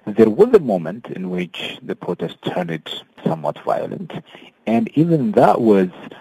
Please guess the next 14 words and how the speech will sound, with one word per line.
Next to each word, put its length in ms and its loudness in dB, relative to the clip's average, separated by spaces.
violence 600 0
not 180 0
necessarily 680 0
directed 460 -6
against 380 -8
individuals, 640 -2
but 140 0
against 420 -6
government 520 -4
buildings, 540 0
against 440 -6
foreign 540 -2
investment 880 -6
and 460 -8